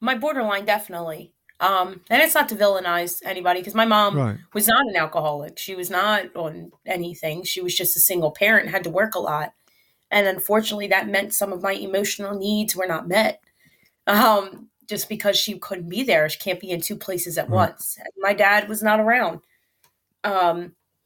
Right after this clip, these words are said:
Speaker 1: so for me, that helped a lot with abandonment issues, which comes with borderline as well,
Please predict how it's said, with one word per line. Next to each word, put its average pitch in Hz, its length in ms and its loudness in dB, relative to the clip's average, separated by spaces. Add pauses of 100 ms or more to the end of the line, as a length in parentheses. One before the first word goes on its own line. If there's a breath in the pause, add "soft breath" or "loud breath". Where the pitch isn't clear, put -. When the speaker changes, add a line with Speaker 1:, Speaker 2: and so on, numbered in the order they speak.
(800 soft breath)
Speaker 1:
so 226 540 4
for 220 120 0
me, 220 140 0
that 208 300 2
helped 190 340 -6
a 190 60 -2
lot 185 300 2
with 180 120 -10
abandonment 180 520 -2
issues, 151 500 -6
which 160 200 -6
comes 170 380 -4
with - 260 2
borderline 156 520 2
as 147 140 -4
well, 175 440 6